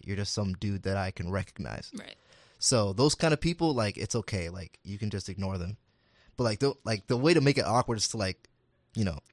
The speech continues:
Speaker 1: constantly look like, you know, you know them, and then still ignore them. Like, that's kinda awkward. So, like, you gotta just be like, yo, straight up off the bat, you're like, "Okay, I know this person, but I'm not really trying to talk to him." Just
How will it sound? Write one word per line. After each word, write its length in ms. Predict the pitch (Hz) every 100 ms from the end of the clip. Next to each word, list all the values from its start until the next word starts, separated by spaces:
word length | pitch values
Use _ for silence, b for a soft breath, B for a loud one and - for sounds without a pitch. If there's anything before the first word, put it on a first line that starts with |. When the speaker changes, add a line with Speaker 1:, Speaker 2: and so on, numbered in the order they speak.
| -
Speaker 1:
constantly 460 | - 131 - 123 110
look 320 | 101 113 131
like, 420 | 117 98 90 - _ _ _
you 120 | - 107
know, 200 | 95 90 - _ _ _ _ -
you 160 | 107
know 200 | 95 104 107
them, 280 | 101 95 - _ _
and 200 | 107 98
then 400 | 98 95 95 92 - _ _ _ _ _ _ _ -
still 360 | - - 127
ignore 280 | 95 95 92
them. 160 | 82 73
Like, 160 | 82
that's 220 | 92 92 -
kinda 220 | 95 87
awkward. 340 | 87 78 71 - - B
So, 100 | -
like, 80 | 117
you 80 | 110
gotta 180 | 165 139
just 160 | 117
be 80 | 113
like, 180 | 117 95
yo, 120 | 98
straight 240 | 92 113 110
up 100 | 107
off 160 | 104
the 100 | 107
bat, 260 | 98 98 78
you're 120 | 98
like, 140 | 95
"Okay, 220 | - 101 90
I 100 | 113
know 140 | 151
this 120 | 151
person, 340 | - 147 143 135
but 120 | 117
I'm 80 | 107
not 140 | 117
really 160 | 104 117
trying 180 | - 113
to 40 |
talk 280 | - 123 120
to 120 | -
him." 160 | 123 120 b b b b
Just 340 | - 95 -